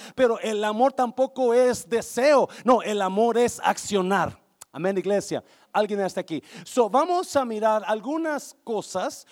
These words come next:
o más bien algunas acciones de lo que la Biblia dice que es el amor.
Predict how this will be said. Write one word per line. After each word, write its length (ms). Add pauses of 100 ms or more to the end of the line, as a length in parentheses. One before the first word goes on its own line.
(120)
o 140
más 240
bien 140
algunas 520
acciones 960 (240)
de 140
lo 180
que 120
la 220
Biblia 580
dice 480
que 300
es 200
el 160
amor. 480